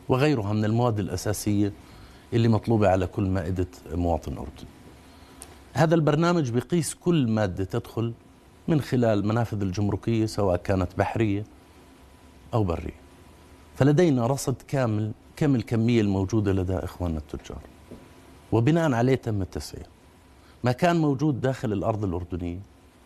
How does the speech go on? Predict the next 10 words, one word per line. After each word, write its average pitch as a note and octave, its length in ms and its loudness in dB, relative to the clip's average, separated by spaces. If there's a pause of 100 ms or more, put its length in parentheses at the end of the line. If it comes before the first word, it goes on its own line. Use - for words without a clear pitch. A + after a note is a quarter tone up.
أعطي B2+ 380 0
هامش G2 420 -2
ربح F#2 260 -6
معقول، F2+ 460 -6 (680)
وأذكرها B2+ 880 2
للأمانة A2 480 0
أن G#2+ 100 0
هناك G#2 280 2
كان G#2 240 -2
تعاون F2+ 420 0